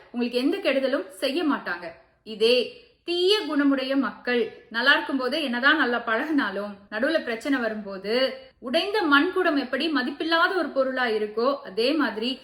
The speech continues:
மதிப்பில்லாத பல காரியங்களை செஞ்சு உங்களை நோகடிப்பாங்க. ஆக அவங்க திடீர்னெல்லாம் மாறல, அவங்க இயல்பே அதுதான்.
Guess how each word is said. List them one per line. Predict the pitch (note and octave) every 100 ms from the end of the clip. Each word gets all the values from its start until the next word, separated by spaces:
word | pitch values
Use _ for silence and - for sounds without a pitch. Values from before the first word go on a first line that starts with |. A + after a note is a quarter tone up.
| - A#3
மதிப்பில்லாத | B3+ F4+ F#4 F4 D#4 D#4 F4+ G4 -
பல | C#4+ F#4
காரியங்களை | F4+ C4+ C#4 C4 A#3+ G#3+ G#3+
செஞ்சு | A3+ A3 B3+ E4 - -
உங்களை | B3 A#3+ A3+ D4
நோகடிப்பாங்க. | G#3+ G#3+ G3 F#3+ F3 E3+ F3 - _ _ -
ஆக | B3 E4
அவங்க | D4+ C4+
திடீர்னெல்லாம் | G3 G3+ D4 E4+ E4+ F4+
மாறல, | C#4 C4 G#3+ D4+ - - G#3
அவங்க | G#3
இயல்பே | G3+ G3+ A3+ A#3+ D#4
அதுதான். | C#4 A3+ G#3 C#4+